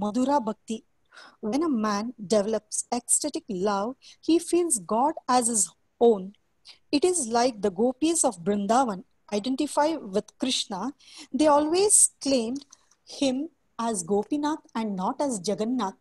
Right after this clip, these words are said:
And this bhakti is called Madhura Bhakti. Lastly, Arjuna also says, "You are my friend." This shloka evokes an illustration from Mundaka Upanishad of two birds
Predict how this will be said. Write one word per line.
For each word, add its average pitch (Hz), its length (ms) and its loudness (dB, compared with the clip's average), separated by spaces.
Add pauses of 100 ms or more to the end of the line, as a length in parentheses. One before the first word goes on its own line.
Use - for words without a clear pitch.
(400)
And 214 160 -4
this 226 240 2
bhakti 277 420 0
is - 160 0
called 208 220 -4
Madhura 214 460 -2
Bhakti. 302 460 -2 (360)
Lastly, 294 480 0
Arjuna 254 440 0
also 247 340 -2
says, - 440 -2 (220)
"You 233 140 0
are 254 120 2
my 262 160 0
friend." 214 500 -6 (400)
This 339 300 4
shloka 277 480 2 (120)
evokes 277 520 0
an 226 120 -4
illustration 277 720 -2
from 208 240 -8
Mundaka 214 360 -4
Upanishad 202 480 -6 (340)
of - 240 -2
two 330 180 0
birds 202 500 0